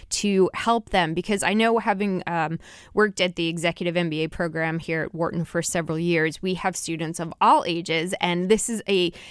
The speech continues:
a concern because our mean age is around thirty-six. And when students come back who are significantly outside of that, that range, they have these same concerns. So what we do is we have them talk with students who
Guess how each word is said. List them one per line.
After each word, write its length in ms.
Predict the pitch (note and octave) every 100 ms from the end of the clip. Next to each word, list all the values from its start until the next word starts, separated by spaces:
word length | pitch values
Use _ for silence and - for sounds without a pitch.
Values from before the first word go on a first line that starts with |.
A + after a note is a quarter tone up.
| -
a 200 | F#3 F#3+
concern 560 | - G3+ F#3 F#3+ E3+ F3
because 240 | F3 F3+
our 120 | F3
mean 340 | F3 F3+ F#3 F3+
age 320 | E3+ E3 E3
is 120 | D#3+
around 360 | D#3+ E3 D#3 D3+
thirty-six. 760 | D#3+ D#3 - - F3 D#3 - - - - -
And 260 | F3 F3 E3+
when 120 | E3+
students 360 | - G3+ F#3
come 200 | - F#3
back 360 | E3+ D#3+ D#3+ -
who 220 | - E3 -
are 360 | E3+ D#3+ D#3 - -
significantly 680 | - F#3+ G3 F#3 F#3+ F3+ -
outside 520 | D#3 E3+ - D#3+ D#3+
of 220 | D#3 D3+ D#3+
that, 260 | - - - F3+
that 220 | D#3 D#3 -
range, 580 | G3+ B3 E3 D3+ D3+ -
they 340 | E3 E3 D3
have 340 | C#3+ F3 D#3 D#3
these 220 | E3 D#3
same 300 | - E3 D#3+
concerns. 540 | - F3 F#3 E3 E3+
So 120 | -
what 140 | F3 -
we 80 | F3
do 240 | F#3 F3+
is 140 | E3+
we 140 | F3 D#3+
have 260 | D#3+ D3
them 240 | D#3 D3 -
talk 280 | - - -
with 120 | -
students 540 | - F#3+ F3 - -
who 280 | E3+ D#3